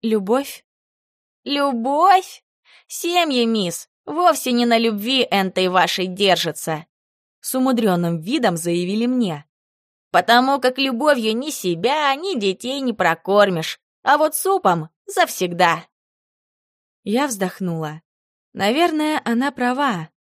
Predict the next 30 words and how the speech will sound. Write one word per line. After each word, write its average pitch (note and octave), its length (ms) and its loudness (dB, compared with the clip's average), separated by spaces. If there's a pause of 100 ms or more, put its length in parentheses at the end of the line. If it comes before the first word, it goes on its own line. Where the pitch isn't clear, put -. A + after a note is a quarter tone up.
(160)
но F#3+ 160 -2
что-то D#4+ 500 -4
во G3 140 0
мне G#3+ 240 0
протестовало. F3 960 -4 (340)
Должно G#3 500 0
быть, G#3+ 340 -6
не D4+ 180 -2
мне E4+ 300 0
о F3+ 60 -2
таком G3 300 -4
судить. A3+ 500 -8 (340)
Я F4+ 200 2
никогда A#3+ 460 2
не G#3 120 2
жила F#3 300 2
в F#3 40 -6
нужде, F#3 520 -4 (280)
на A#3 140 4
мне F4 180 2
не C4 120 2
лежала G3+ 400 4
ответственность A#3 880 -4
за G#3+ 160 -4
пропитание G#3+ 680 0
семьи, G#3 460 -4
как F#3+ 220 -6
на G3+ 120 0
горничной G3 600 -2
Милтонов. F3+ 640 -4